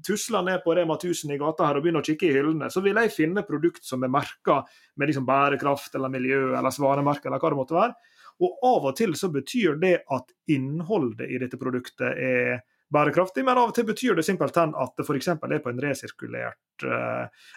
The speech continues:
emballasje. Og der hadde du også, den gangen vi satte opp disse eksperimentene, en hunch på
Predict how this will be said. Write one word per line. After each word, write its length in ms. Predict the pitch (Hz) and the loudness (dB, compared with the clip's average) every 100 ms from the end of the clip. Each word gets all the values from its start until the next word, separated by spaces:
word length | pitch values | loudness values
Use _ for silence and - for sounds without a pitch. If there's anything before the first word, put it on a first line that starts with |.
| - | -2
emballasje. 800 | 139 131 135 143 156 127 - 151 - - - - | 0 2 4 4 4 2 -2 -8 -12 -18 -20 0
Og 300 | 170 175 170 156 | 4 6 4 2
der 420 | 220 180 143 139 - - | 4 6 4 2 -2 -2
hadde 260 | - 196 254 | 0 2 2
du 80 | 240 190 | 2 2
også, 260 | 185 156 | 2 0
den 140 | 170 180 | 2 2
gangen 240 | 175 143 | 2 0
vi 80 | 139 | 0
satte 220 | 151 185 | -2 0
opp 100 | 180 | -2
disse 160 | 147 156 | 0 0
eksperimentene, 720 | 156 131 143 151 - 131 151 | -2 -2 -2 -2 0 -2 -2
en 160 | 135 120 | -6 -2
hunch 460 | - 135 123 117 - - | 0 0 -2 -8 -8 0
på 320 | 170 135 | 2 2